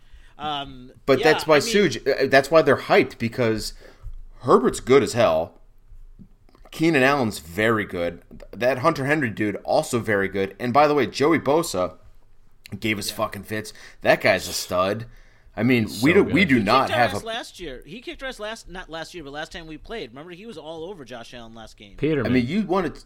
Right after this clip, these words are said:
Speaker 2: talk about, like, uh, but I think, Billy, you texted, "Who's our blue chip player on defense?" We don't have anybody even in the same stratosphere
Speaker 3: Oh,
Speaker 2: as Joey
Speaker 3: gosh, no.
Speaker 2: Bosa.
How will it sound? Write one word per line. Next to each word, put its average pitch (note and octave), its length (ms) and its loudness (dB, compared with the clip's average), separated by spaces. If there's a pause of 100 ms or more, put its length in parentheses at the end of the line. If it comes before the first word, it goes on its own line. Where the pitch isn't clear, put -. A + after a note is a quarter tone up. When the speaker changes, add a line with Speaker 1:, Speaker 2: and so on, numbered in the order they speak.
(120)
Speaker 2:
talk D#3 280 0
about, A#2+ 260 2
like, A2 300 -4 (440)
uh, - 180 -12 (280)
but - 140 -4
I B2+ 80 -4
think, C#3+ 200 -4
Billy, C#3+ 300 4
you B2 160 -4
texted, G#2 640 -4 (360)
"Who's C3+ 280 -2
our A#2+ 100 6
blue A#2 300 -2
chip A#2 240 -6
player A#2 260 2
on F#2+ 160 -4
defense?" G2 580 -6
We C3 140 2
don't E3 160 2
have G#2 240 2
anybody G2+ 500 -4
even G#2+ 300 -6
in F#2 120 -6
the E2 60 -12
same G2+ 380 -6
stratosphere F#2 1120 -2
Speaker 3:
Oh, - 20 -8
Speaker 2:
as F2+ 180 -4
Joey G2 220 -2
Speaker 3:
gosh, F2 320 -4
no. C#2+ 60 -10
Speaker 2:
Bosa. - 80 -18